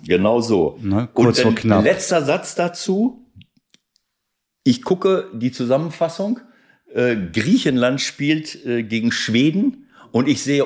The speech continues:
Speaker 1: Otto Rehagel im Olympiastadion in Athen auf dem Spielfeld mit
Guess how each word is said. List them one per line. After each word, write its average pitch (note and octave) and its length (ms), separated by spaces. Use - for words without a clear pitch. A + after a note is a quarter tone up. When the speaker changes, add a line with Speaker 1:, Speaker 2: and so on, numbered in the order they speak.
Speaker 1:
Otto D3+ 240
Rehagel C#3 580
im E3 340
Olympiastadion B2 880
in A#2 140
Athen B2 380
auf D3 240
dem C3+ 160
Spielfeld A#2+ 580
mit G#2+ 360